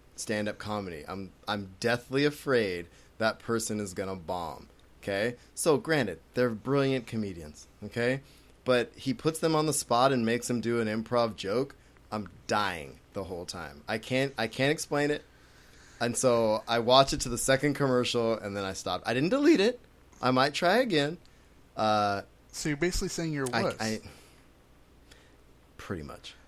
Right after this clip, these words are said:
Speaker 2: Okay,
Speaker 1: Yeah.
Speaker 2: you know,
Speaker 1: Yeah.
Speaker 2: forget the Archer episode. Go back. I wanna say it's back in March of last year, and watch the Smodcast episode. Has
Speaker 1: No,
Speaker 2: Kevin
Speaker 1: I saw they had Garmin, uh,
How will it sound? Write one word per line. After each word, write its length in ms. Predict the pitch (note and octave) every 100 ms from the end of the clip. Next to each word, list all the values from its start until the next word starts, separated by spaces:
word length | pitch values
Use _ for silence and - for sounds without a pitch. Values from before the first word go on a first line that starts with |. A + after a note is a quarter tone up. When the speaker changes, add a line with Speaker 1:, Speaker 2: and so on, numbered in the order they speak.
| -
Speaker 2:
Okay, 180 | - A3+
Speaker 1:
Yeah. 60 | G#3+
Speaker 2:
you 80 | E3
know, 260 | F3 E3+ D#3+
Speaker 1:
Yeah. 60 | - - - - - - - -
Speaker 2:
forget 460 | - - D#3 D#3 G#3
the 80 | G3
Archer 360 | C#3+ D3 D#3+
episode. 580 | D3 D3+ - D3+ C#3+ C3 - -
Go 200 | - D3
back. 400 | E3+ D3 D3 C#3+
I 60 | A2+
wanna 240 | B2+ C#3
say 140 | C#3 D3+
it's 120 | -
back 340 | B2+ B2 C#3 E3
in 140 | D3
March 560 | B2+ B2 B2 - - - C3+
of 140 | A#2+
last 360 | B2 B2+ - B2+
year, 280 | A#2+ A#2 - - - -
and 220 | B2 B2
watch 340 | B2+ C3+ -
the 100 | -
Smodcast 800 | B2+ - B2+ A#2+ A#2+ - A2 - G2
episode. 500 | - - - - - - - - - -
Has 120 | - -
Speaker 1:
No, 120 | D#3
Speaker 2:
Kevin 120 | G3 D#3+
Speaker 1:
I 40 |
saw 240 | D3+ G#3 F3+
they 180 | C3+
had 260 | D3+ D3 - - B2+
Garmin, 560 | C#3 D#3 E3+ E3+ E3
uh, 440 | D3 C#3+ C#3 C3